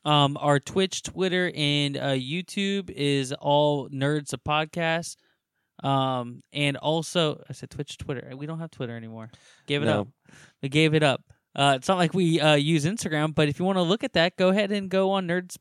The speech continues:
Speaker 1: Podcast. Facebook is facebook dot com forward slash nerds a podcast.
Speaker 2: Yep. And you can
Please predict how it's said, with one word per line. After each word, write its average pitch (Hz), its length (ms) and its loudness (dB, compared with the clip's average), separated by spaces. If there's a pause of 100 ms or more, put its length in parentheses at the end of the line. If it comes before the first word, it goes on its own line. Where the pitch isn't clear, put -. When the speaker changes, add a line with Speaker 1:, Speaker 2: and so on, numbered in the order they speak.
Speaker 1:
Podcast. 135 680 -6 (720)
Facebook 160 420 0
is 143 120 -2
facebook 127 340 -4
dot 113 160 -10
com 123 260 -8
forward 127 240 -4
slash 123 180 -4
nerds 120 260 -10
a 117 40 -14
podcast. - 340 -16
Speaker 2:
Yep. - 120 -6
And 107 100 -2
you 107 60 -6
can 104 380 -12